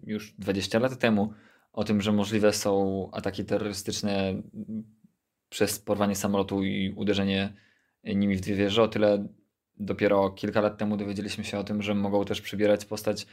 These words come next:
zamachów w metrze, czy nawet porwań ciężarówek, które wjeżdżają w tłum, więc to jest zawsze coś, co nas zaskakuje. I to jest taka, właśnie taka ziemia nieznana, taki obszar,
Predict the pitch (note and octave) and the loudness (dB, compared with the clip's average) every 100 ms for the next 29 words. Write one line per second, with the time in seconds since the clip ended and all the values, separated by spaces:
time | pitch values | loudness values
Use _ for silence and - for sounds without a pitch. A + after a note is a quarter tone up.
0 | - - - G#2 G2+ G#2 G2 G2 G2+ G#2 | -20 -20 -6 0 2 2 -2 2 2 2
1 | - A2 - G#2+ G#2+ G#2+ - _ _ - | 0 -4 2 4 4 2 -4 _ _ 0
2 | G#2+ G2+ G#2+ G#2 G#2 - - - - A2+ | 2 4 2 2 -2 -6 -10 -2 2 4
3 | C3 G#2+ - - G#2 G2+ G#2 G#2 - G#2 | 4 4 0 -4 0 2 2 -2 -4 -6
4 | F#2+ G2+ G#2 - G#2 F#2 F2+ G2 F#2+ G#2 | 2 2 2 0 0 0 -4 -8 -6 -4
5 | G2 - - G2+ - G#2 G2 G2+ - G2+ | -2 -2 -4 -4 -2 -2 0 -2 -4 2
6 | A#2 F#2 F#2 - _ _ - G#2+ G#2 - | 4 4 2 -8 _ _ -4 0 2 0
7 | G#2+ G#2 G2+ G2 G2 - _ _ - G#2 | 0 2 2 -2 -4 -16 _ _ -4 -2
8 | - F#2+ G2 G2 G2 F#2+ - _ G#2+ G#2+ | -2 -8 -4 -2 -4 -6 -14 _ 2 4
9 | G#2 G#2 A#2 G#2+ F#2+ F2+ G2+ G2 - G2+ | 4 2 4 2 2 -4 -8 -14 -10 -6
10 | E2+ G2 G#2+ G#2+ | -4 0 0 0